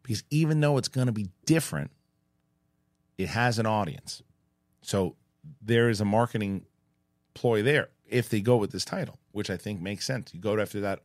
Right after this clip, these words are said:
audience that knew it, even people who have kind of tuned out and like, "Oh, wow, they're making an Heir to the Empire movie. Interesting. And Thrawn's in it?" So you're getting that audience right away. You're like, "Yeah, but it's gonna be a little different." Is Luke in it? We don't know.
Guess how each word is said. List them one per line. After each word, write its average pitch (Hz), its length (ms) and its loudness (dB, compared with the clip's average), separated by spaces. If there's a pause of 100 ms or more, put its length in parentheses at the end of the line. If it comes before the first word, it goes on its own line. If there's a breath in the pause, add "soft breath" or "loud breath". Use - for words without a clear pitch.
(100)
audience 101 400 -4
that 82 100 -4
knew 104 280 0
it, 87 160 -6 (360 soft breath)
even 143 220 2
people 135 220 2
who 117 60 2
have 107 100 -2
kind 113 160 -2
of 101 80 -6
tuned 131 320 -2
out 101 180 -2
and 95 80 -8
like, 90 160 -8 (100)
"Oh, 113 180 -4
wow, 90 320 -6
they're 67 100 -12
making 107 320 -8
an - 80 -12
Heir 113 180 0
to 107 60 -4
the 87 120 -4
Empire 87 380 -4
movie. 87 640 -6
Interesting. - 640 -4 (480 soft breath)
And 90 140 -4
Thrawn's 110 440 4
in 107 80 4
it?" 190 180 2 (880 soft breath)
So - 120 0
you're 131 160 2
getting 151 240 4
that 123 160 4
audience 95 440 0
right 92 140 4
away. 76 240 0 (400)
You're 107 80 -2
like, 123 100 -2
"Yeah, 156 160 2
but 139 100 2
it's 120 60 -4
gonna 135 140 0
be 127 60 2
a 123 60 4
little 113 160 0
different." 110 500 -2
Is 85 160 -4
Luke 139 280 2
in 220 80 -2
it? 262 160 -4 (920)
We 98 140 -6
don't 101 280 -2
know. - 100 -10